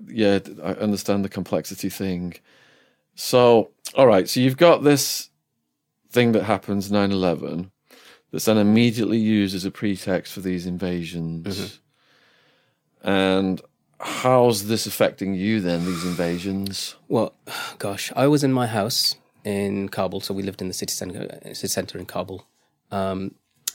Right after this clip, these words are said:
Speaker 2: and I can't remember the date exactly, but I remember this, though nine eleven already happened, people were already talking about, um, uh, you know, the U S may strike Osama bin Laden. Now, bin Laden is in the, is in Kandahar, which is like, you know, it's like from here to Scotland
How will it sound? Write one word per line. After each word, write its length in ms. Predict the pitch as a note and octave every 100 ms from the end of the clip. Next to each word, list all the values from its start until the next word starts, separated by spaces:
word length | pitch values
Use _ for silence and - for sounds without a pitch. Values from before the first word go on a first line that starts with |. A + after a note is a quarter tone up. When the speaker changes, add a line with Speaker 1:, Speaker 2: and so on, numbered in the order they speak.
| _
Speaker 2:
and 260 | A2 G#2 G2+
I 60 |
can't 160 | A#2 -
remember 240 | A3 F#3
the 80 | A2
date 280 | G2+ A2+ -
exactly, 680 | - - A#2 - - - F#2
but 220 | G#2 G2 _ _ -
I 80 | G2+
remember 400 | A2 C3 G2 -
this, 220 | G#2 -
though 180 | G#2 G2+
nine 240 | B2 D3+
eleven 240 | B2+ B2
already 240 | A2 G#2+ G2
happened, 300 | F#2+ F#2 F#2
people 200 | G2+ G#2+
were 40 |
already 140 | B2 A#2
talking 320 | G#2 - F#2+
about, 260 | G2 F2 -
um, 340 | F#2+ F#2 F2+ F#2+ _ _ _ _ -
uh, 260 | F#2+ - - - -
you 260 | D2+ -
know, 100 | F#2+
the 100 | F#2+
U 160 | G2+ G#2
S 320 | G2+ - -
may 280 | G2+ G#2 A2+
strike 480 | - - G2+ G2 - _ -
Osama 300 | G2+ F#2 F2
bin 140 | G2
Laden. 300 | A#2 A2 F2 _ _ -
Now, 60 | G#2
bin 160 | B2+
Laden 280 | E3 G3+ B2
is 140 | A2
in 140 | A#2 A2
the, 160 | G#2+ -
is 140 | A2
in 220 | B2 A2 - _
Kandahar, 520 | - D#3 C3 F#2+ F2+ -
which 180 | G2
is 160 | G#2+ G2
like, 320 | F#2+ - - _ _ _ _ _ _ - - - -
you 140 | -
know, 80 | G2
it's 240 | F#2 - -
like 140 | G#2+
from 140 | - G2
here 160 | A#2+
to 120 | -
Scotland 580 | - - - - F#2 -